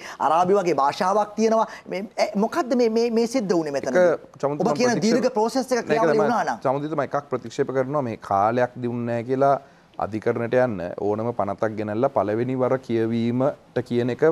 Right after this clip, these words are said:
Speaker 2: පාර්ලිමේන්තුවේ කිව්වට පස්සේ සති දෙකක් ඇතුළත ඕනම පුරවැසියෙක්ට යන්න පුළුවන් අධිකරණයට. ඒක අධිකරණේ වහලා තියෙනවද නැද්ද කියන එක නෙවෙයි, අධිකරණේ ගොනු කිරීමට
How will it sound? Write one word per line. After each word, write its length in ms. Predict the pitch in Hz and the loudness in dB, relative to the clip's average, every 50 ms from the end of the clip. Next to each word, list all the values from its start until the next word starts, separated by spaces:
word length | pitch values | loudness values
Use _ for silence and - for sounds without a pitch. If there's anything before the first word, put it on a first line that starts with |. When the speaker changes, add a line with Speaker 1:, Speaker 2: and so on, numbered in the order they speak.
| 165 165 | 2 0
Speaker 2:
පාර්ලිමේන්තුවේ 680 | - 104 95 98 107 113 117 117 117 117 117 - 139 139 | -2 0 0 0 0 -2 -2 -4 -4 -6 -6 -4 -6 -4
කිව්වට 320 | - 117 107 113 117 117 113 | -2 -2 0 2 2 2 2
පස්සේ 340 | 120 117 - - - 190 - - - - - - - - - _ _ | 0 0 -2 0 0 0 0 -2 -6 -20 -20 -20 -20 -20 -20 _ _
සති 280 | - - 117 113 - 151 143 | -4 -2 -2 -2 0 -2 0
දෙකක් 320 | 127 107 - 131 - - 139 | 0 0 0 -2 -2 -2 -4
ඇතුළත 260 | 117 131 123 139 151 | -2 -2 -2 0 2
ඕනම 240 | 165 139 131 127 131 | 2 2 2 0 -2
පුරවැසියෙක්ට 560 | - 127 120 127 120 117 113 - 127 117 - 175 | -4 -4 -2 -2 -2 -2 0 -2 -4 -2 0 0
යන්න 180 | 123 113 113 110 | 0 2 0 -2
පුළුවන් 240 | 110 123 143 156 131 | 0 0 0 2 0
අධිකරණයට. 460 | 110 107 90 85 - - 82 - - - _ _ _ _ _ - | -2 -2 -4 -6 -6 -8 -10 -16 -16 -20 _ _ _ _ _ -4
ඒක 140 | 107 110 - | -4 0 0
අධිකරණේ 560 | 131 107 113 117 107 - 123 127 127 131 131 | 0 0 0 -2 -2 0 0 0 2 0 2
වහලා 300 | 117 104 110 113 113 120 113 | 2 2 2 4 2 2 0
තියෙනවද 360 | 120 127 123 117 120 131 135 123 | 0 -2 0 0 2 2 2 0
නැද්ද 220 | 110 110 117 123 | 0 0 -2 -2
කියන 160 | 107 120 117 113 | -2 -2 -2 -2
එක 80 | 104 | -2
නෙවෙයි, 160 | 110 123 147 135 | -4 0 0 0
අධිකරණේ 360 | 113 110 - 110 110 127 143 | 0 0 -2 -2 -2 -2 -2
ගොනු 240 | 143 110 104 110 117 | -2 -2 -2 -4 -4
කිරීමට 460 | 117 123 123 120 120 117 120 120 180 | -2 -2 -2 0 0 -2 0 2 0